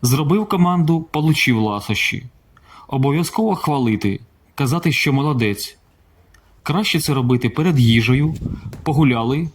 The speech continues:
потренувалися, пограли, а потім їжа. Брюс знає приблизно сімнадцять команд.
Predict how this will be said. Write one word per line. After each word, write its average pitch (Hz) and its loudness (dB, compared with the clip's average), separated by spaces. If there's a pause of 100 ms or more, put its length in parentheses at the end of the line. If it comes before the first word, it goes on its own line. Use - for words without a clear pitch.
потренувалися, 143 0 (160)
пограли, 127 -2
а 127 -4
потім 156 0
їжа. 104 0 (500)
Брюс 151 2 (280)
знає 127 2
приблизно 135 0
сімнадцять 135 2
команд. 101 0